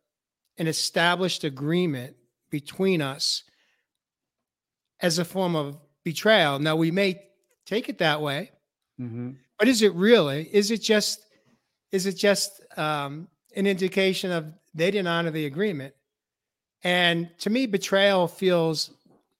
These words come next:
Speaker 1: more so like when we take it personally, as opposed to when we have a business agreement and somebody does not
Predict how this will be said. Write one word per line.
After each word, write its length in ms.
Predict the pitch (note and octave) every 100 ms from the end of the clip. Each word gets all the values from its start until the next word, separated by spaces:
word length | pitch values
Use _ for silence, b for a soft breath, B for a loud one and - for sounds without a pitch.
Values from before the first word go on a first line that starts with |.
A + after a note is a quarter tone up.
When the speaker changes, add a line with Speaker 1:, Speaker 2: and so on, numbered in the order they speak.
| -
Speaker 1:
more 260 | F#3+ G3+
so 300 | G3 - F#3
like 240 | F3 E3+ E3+
when 100 | E3+
we 100 | D#3+
take 260 | D#3+ F3
it 120 | D3+ -
personally, 640 | D#3+ D#3 - G#3 A3+ A#3 _ _ _ _ _ _ _ _ _ _ _ _ _ _ _ -
as 200 | F3 F3
opposed 500 | F3+ G3 F#3+ F#3 F3+
to 500 | - F#3 F3 E3+ D#3+ D#3 _ _ _ _
when 120 | - F3
we 80 |
have 200 | F#3 G3
a 60 | F3
business 540 | D3+ F#3+ G3 G3+ F3
agreement 540 | E3+ D3 G3 G#3 D#3+ D3+
and 160 | - D3+
somebody 480 | - F#3 F3+ F3+ E3
does 260 | D3+ D3+
not 380 | D3+ D3+ D3 D#3